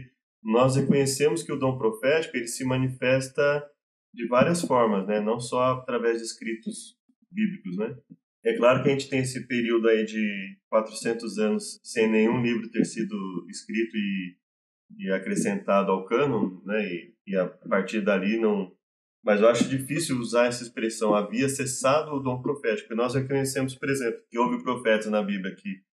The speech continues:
se manifestaram e não fizeram nenhum livro, mas eles estão, é, relatados nos livros que, que nós consideramos como sagrados, né? Eu, eu acredito que, assim, é, eu não usaria o termo havia cessado o dom profético, mas, assim,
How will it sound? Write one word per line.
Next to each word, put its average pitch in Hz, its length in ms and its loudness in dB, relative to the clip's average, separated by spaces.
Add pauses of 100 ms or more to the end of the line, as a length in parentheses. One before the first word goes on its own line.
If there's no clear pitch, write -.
(320)
se - 180 -6
manifestaram 139 1040 0
e 156 160 -10
não 156 180 0
fizeram 135 360 0
nenhum 143 180 0
livro, 143 260 -2
mas 104 220 0
eles 110 180 -6
estão, 127 520 -2
é, 135 140 -2
relatados 123 720 0
nos 117 200 -2
livros 120 320 -4
que, 123 1000 -2 (260)
que 113 80 -8
nós 110 180 2
consideramos 117 600 -2
como 127 240 -8
sagrados, 107 520 -2
né? 104 120 -8 (180)
Eu, 113 160 4
eu 123 240 4
acredito 123 380 0
que, 151 80 0
assim, 123 260 -2
é, 104 360 2
eu - 60 2
não 180 120 4
usaria 170 340 4
o 170 60 4
termo 156 220 2
havia 147 220 2
cessado 147 520 0
o - 20 -10
dom 151 160 0
profético, 131 540 -2
mas, 110 120 4
assim, 113 380 -2